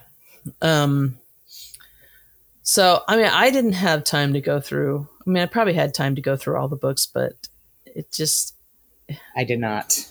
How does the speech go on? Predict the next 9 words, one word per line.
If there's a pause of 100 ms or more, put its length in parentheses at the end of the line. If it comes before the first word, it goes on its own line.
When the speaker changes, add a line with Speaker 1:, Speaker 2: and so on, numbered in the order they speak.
Speaker 2:
<laughs> (500)
Speaker 1:
There's
fifty
freaking
books
out
there,
people. (720)
Speaker 2:
I